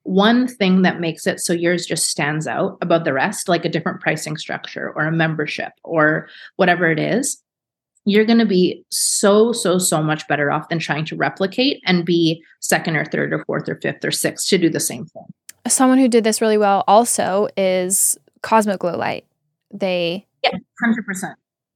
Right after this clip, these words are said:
Speaker 2: Yeah, because before that there was Glamcore and Ring Light. And all three of them are different.
Speaker 1: Yes. Yeah, and they all, they're all lights, and that's a good example, right? I'm sure there is gonna be competitors that will come up with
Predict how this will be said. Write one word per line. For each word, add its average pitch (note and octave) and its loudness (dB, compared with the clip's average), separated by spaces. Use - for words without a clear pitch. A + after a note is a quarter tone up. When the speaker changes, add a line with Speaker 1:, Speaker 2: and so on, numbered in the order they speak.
Speaker 2:
Yeah, A#3 -2
because A#3 6
before A3 4
that A3 4
there F#3+ 2
was F#3 0
Glamcore F#3 -2
and F3+ -2
Ring E3+ -4
Light. - -6
And A#3+ 4
all B3+ 6
three D4+ 2
of G3+ 4
them F#3+ -2
are G#3 4
different. G3+ -4
Speaker 1:
Yes. - -14
Yeah, D4+ 4
and A#3+ 4
they B3 0
all, G#3 0
they're G3 0
all G#3 2
lights, F#3 -2
and G3 -4
that's F#3+ 0
a G#3+ -2
good F#3+ 0
example, F3+ -4
right? F#3 0
I'm A3+ 4
sure A#3+ 0
there B3 0
is A3 -2
gonna F#3+ -2
be E3+ -6
competitors D#3+ -10
that - -6
will E3+ -6
come E3 -8
up D#3+ -6
with F3 -8